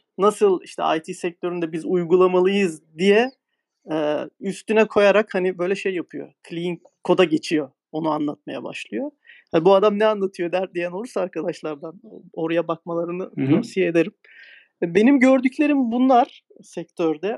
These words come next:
Speaker 1: ama çok dinamik, çok eğlenceli. Ee, hoşuma gidiyor. Özellikle Flutter komünitesi çok hoş. Dokümanları inanılmaz. Ben doküman okumayı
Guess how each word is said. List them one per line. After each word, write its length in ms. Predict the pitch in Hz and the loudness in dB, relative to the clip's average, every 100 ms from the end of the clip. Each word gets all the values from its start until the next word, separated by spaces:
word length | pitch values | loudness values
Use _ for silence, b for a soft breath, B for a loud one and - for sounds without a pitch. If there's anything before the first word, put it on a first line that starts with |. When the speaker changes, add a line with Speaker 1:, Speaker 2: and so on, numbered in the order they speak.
| - | -4
Speaker 1:
ama 300 | 202 254 277 - - _ | 0 0 0 -4 -20 _
çok 300 | - 269 277 | -2 -2 0
dinamik, 460 | 247 214 196 214 - | -2 -2 -2 -6 -10
çok 200 | 226 226 | -6 -2
eğlenceli. 640 | 220 208 190 160 156 190 233 _ _ - | -2 0 -4 -6 -10 -12 -16 _ _ -12
Ee, 40 | 156 131 - - 143 165 _ _ _ _ _ 175 _ _ - | -10 -10 -10 -12 -16 -20 _ _ _ _ _ -20 _ _ -12
hoşuma 280 | 160 208 220 | 0 4 4
gidiyor. 320 | 220 202 180 | 4 4 4
Özellikle 400 | 170 185 196 196 | 2 0 0 -6
Flutter 340 | 190 180 190 | -4 -6 -8
komünitesi 480 | - 180 175 185 - | -10 -8 -8 -10 -12
çok 240 | - 196 180 | -8 -4 -2
hoş. 300 | 190 - - _ _ _ _ _ - | -2 -4 -18 _ _ _ _ _ -4
Dokümanları 560 | 175 208 214 214 226 | 0 2 4 4 2
inanılmaz. 580 | 226 202 185 180 175 170 | 2 -2 -2 -2 -4 -4
Ben 200 | 180 180 | -8 -8
doküman 320 | 180 - 185 | -10 -8 -6
okumayı 420 | 175 175 180 180 | -6 -6 -6 -6